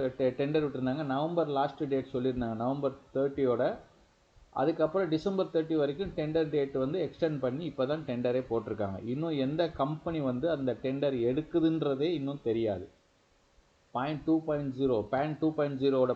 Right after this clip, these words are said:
ப்ராஜெக்டை எந்த கம்பெனி எடுக்குதுன்னு தெரியாது. அந்த கம்பெனிக்கு டெண்டர் போனதுக்கு அப்புறமா அவங்க இந்த பான் கார்டு சம்மந்தப்பட்ட சாஃப்ட்வேர், அதாவது அவங்க பான் கார்டில் என்ன மோடிஃபிகேஷன்லாம் பண்ணணும், அந்த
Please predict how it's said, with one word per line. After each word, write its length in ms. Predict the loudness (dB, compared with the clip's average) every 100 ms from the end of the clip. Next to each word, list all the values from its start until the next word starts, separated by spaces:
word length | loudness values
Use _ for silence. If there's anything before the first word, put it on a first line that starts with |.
| 2
ப்ராஜெக்டை 440 | 0 0 -2 0 2
எந்த 160 | 2 0 0
கம்பெனி 320 | -2 -2 -2 0
எடுக்குதுன்னு 460 | 0 0 0 -2 -2
தெரியாது. 420 | -2 2 2 0 -2 -4 -4
அந்த 160 | -2 -2
கம்பெனிக்கு 580 | -2 -2 -2 -4 -2 -4 -2
டெண்டர் 300 | -2 -2 -2 -2
போனதுக்கு 400 | -2 -2 -2 -2
அப்புறமா 400 | -2 -4 -4 -6 -4 0
அவங்க 280 | 0 0 -4 -6 -10 _ _ _
இந்த 220 | -2 0 0 -2
பான் 240 | -4 -2
கார்டு 220 | -2 -2
சம்மந்தப்பட்ட 640 | -2 -2 -2 0 -2 -2 0 -2 -4 -14 -2
சாஃப்ட்வேர், 540 | -2 0 0 2 2 2
அதாவது 320 | 2 2 2 2 2
அவங்க 280 | 2 -2 -6 -6
பான் 220 | -8 -4
கார்டில் 260 | -4 -2 -2
என்ன 160 | -2 -2
மோடிஃபிகேஷன்லாம் 840 | -2 -2 -2 -2 -4 -4 -4 -6 -4
பண்ணணும், 420 | -2 0 0 -2 -2
அந்த 160 | -2